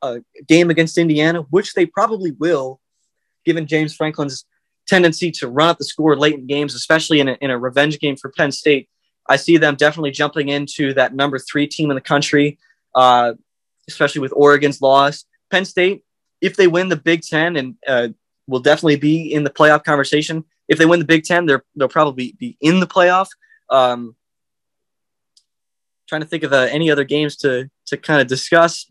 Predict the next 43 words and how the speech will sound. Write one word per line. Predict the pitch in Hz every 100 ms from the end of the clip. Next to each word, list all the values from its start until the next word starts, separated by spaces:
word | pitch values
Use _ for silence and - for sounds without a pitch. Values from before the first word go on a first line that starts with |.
| -
Auburn, | 175 233 226
L | 214 214
S | 190 -
U, | 190 127 120 _ _ _
that's | - 160
gonna | 196 180
be | 170
a | 160
really | 160 151
good | 151
matchup. | 143 143 139 139 135 _ _
Twenty-two | - 202 202 196
Auburn | 170 170 170
against | 156 156
unranked | - 185 185 180 143
L | 160
S | 160 - 160
U. | 160
Ed | 160 180
Orgeron | 190 180 165 160 156 156 _ _ _ _ _ _ _ _ _ -
could | 226 -
cement | - 185 202 233 - -
his | - 196 190 135
job | 180 190 208 208
at | 165 170
least | 220 202
for | -
the | 185
next | 180 185 - -
season | 196 196 151 139 127 123 _ _ -
if | 165 160
he | 170
beats | 147 151 -
Auburn, | 131 127 120 117
and, | 117 135
and, | 127 113 -
and | 123
that's | 139 151
big. | - 143 139
It's | 135
in | - 180 175
Baton | 156 160 143
Rouge. | 131 139 135 131